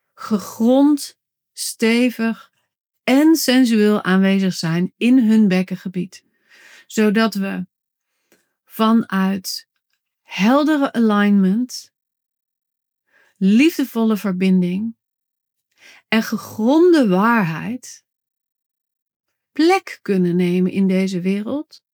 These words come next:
en kunnen handelen naar dat wat er nodig is. Dus ik hoop dat je deze uitnodiging met je meeneemt komende dagen en vanuit daar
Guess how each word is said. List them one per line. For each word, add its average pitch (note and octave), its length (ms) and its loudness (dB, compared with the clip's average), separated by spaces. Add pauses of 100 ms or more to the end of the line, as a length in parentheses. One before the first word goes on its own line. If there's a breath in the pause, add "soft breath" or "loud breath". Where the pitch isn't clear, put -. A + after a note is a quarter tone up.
(540 soft breath)
en A3+ 200 2
kunnen A3 300 2
handelen C4 840 2 (420)
naar F#3+ 260 -2
dat A3 180 0
wat G#3 200 -4
er F#3 180 -2
nodig F3 420 -2
is. - 320 -16 (1160)
Dus F#3+ 140 -2
ik G3+ 120 -2
hoop G#3+ 300 0
dat G3+ 160 0
je G3+ 100 -2
deze G3 360 0
uitnodiging F#3+ 760 0
met F3+ 160 -2
je E3+ 60 -6
meeneemt F#3 720 0 (800)
komende G#3+ 420 4
dagen F3+ 600 -6 (1900)
en G#3 160 -2
vanuit G3 380 2
daar G3+ 600 0